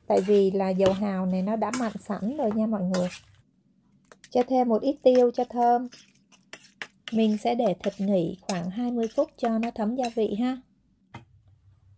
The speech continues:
Cho vào trong cơm là một muỗng canh đầy tương cà, hai muỗng cà phê bột ớt.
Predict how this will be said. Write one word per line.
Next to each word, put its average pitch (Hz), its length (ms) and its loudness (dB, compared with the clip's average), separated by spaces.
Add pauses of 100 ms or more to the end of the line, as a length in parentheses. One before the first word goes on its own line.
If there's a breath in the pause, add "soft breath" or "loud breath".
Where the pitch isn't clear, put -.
(320)
Cho 262 180 -2
vào 247 160 2
trong 247 240 -2
cơm 247 380 0
là 214 240 -2
một 196 260 0
muỗng 196 180 -2
canh 233 320 -4
đầy 185 380 0 (480)
tương 220 200 0
cà, 190 360 -2 (1600)
hai 240 240 -2
muỗng 226 200 0
cà 226 160 -2
phê 240 280 -2
bột 208 240 0
ớt. 247 220 -2